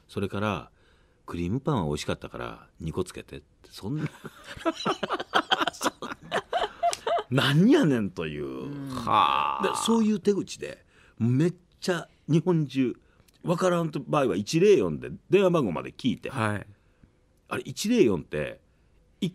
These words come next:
Speaker 1: 回目は携帯電話からやったら九十円するらしいんですよ。
Speaker 3: はあ。
Speaker 2: 九十円もするんですか？
Speaker 3: はい。はい。
Speaker 1: で、
Speaker 2: へえ。
Speaker 1: 一ヶ月間のうち、二回目以降は六十円なんですよ。
Speaker 2: ああ。
Speaker 3: はあ。
Speaker 1: それも相当なね、
Speaker 2: はい。
Speaker 1: 出費もしてるのに、
Speaker 3: はい。
Speaker 2: うん。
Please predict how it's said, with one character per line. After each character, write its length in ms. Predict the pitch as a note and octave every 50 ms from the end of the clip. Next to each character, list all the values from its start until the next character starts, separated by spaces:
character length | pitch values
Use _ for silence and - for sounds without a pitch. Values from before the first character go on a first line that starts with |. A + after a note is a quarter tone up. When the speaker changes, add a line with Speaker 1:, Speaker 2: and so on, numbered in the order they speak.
| _ -
Speaker 1:
回 180 | G3+ F3+ F3
目 100 | E3+ D#3+
は 300 | A#2 D#2+ D#2 C#2 B1 - -
携 160 | E3+ F3 E3+ D#3
帯 100 | F3 E3+
電 120 | E3 D#3 A2+
話 60 | D2
か 60 | C2+ B1+
ら 40 |
や 40 | A#1+
っ 20 | -
た 80 | -
ら 60 | - -
九 200 | - G#3+ A3+ A3
十 160 | F3+ F#3+ G3 F#3+
円 100 | F3 D3+
す 80 | -
る 60 | C#3+ C3+
ら 100 | A2+ F#2
し 60 | -
い 40 | -
ん 40 |
で 60 | - -
す 60 | -
よ。 60 | - -
Speaker 3:
は 200 | A#2 A#2+ B2 A#2
あ。 20 | -
Speaker 2:
九 40 | B3
十 100 | D#4+ G#4
円 140 | A4 G#4+ F#4+
も 80 | E4
す 80 | A#3+ C#4
る 100 | A3+ A3+
ん 60 | A#3
で 80 | G#3+ G#3
す 80 | - -
か？ 260 | A#3 F3+ D#3 C#3+ - -
Speaker 3:
は 100 | A#2+ A#2
い。 40 |
は 60 | G3 G3+
い。 20 |
Speaker 1:
で、 140 | G3+ G#3 G#3+
Speaker 2:
へ 60 | G#3+ G#3+
え。 20 | A3+
Speaker 1:
一 120 | A#3 A#3
ヶ 100 | G#3 F#3
月 200 | F#3 G3+ F#3 G#3
間 160 | G#3 G#3+ E3
の 80 | A2+ F#2
う 80 | F#2
ち、 300 | F2 - A#2+ G#2+ D2+ - - -
二 180 | D3 D#3+ F#3 F#3
回 200 | G#3 G3 F#3 F#3
目 80 | F3+ F3
以 80 | F3 D#3+
降 220 | - A#2 E2 D#2
は 120 | F2 E2
六 260 | D2+ F#2 A#2+ A#2+ - A#2
十 160 | A2 A#2 G2+
円 0 |
な 60 | D#2
ん 20 | - A1
で 60 | A1
す 40 | -
よ。 60 | -
Speaker 2:
あ 40 | -
あ。 540 | F3+ F3+ F3+ F3+ F3 E3+ E3 D#3+ D#3 D3+ D#3
Speaker 3:
は 140 | D3+ G2+ F#2+ F2+
あ。 680 | - - _ _ _ _ _ _ _ _ _ - F#2 E2
Speaker 1:
そ 340 | - - - - C3 D3 A3
れ 160 | C4 C4+ C4+
も 160 | B3 A#3+ G#3
相 420 | - - - B2+ C#3 D#3 E3+ E3+
当 300 | D#3+ - - F3+ F#3+ G3+
な 140 | G3 D3+ F#2
ね、 260 | D2+ - - C2+ - - E3+
Speaker 2:
は 260 | E3 D3+ C#3+ C3+ C3
い。 100 | B2+ D3+ - _ _ -
Speaker 1:
出 280 | - - - C3+ A#2 - -
費 120 | - F#3+
も 100 | D3+ A2+
し 100 | - -
て 80 | - G#3 G3
る 80 | F#3 F#3+
の 160 | F3 B2+ G2+
に、 160 | A#2 D#3+ E3
Speaker 3:
は 220 | C#3 C3 B2 A2+ G#2+
い。 20 |
Speaker 2:
う 40 | D#3+
ん。 200 | D#3 C#3 B2+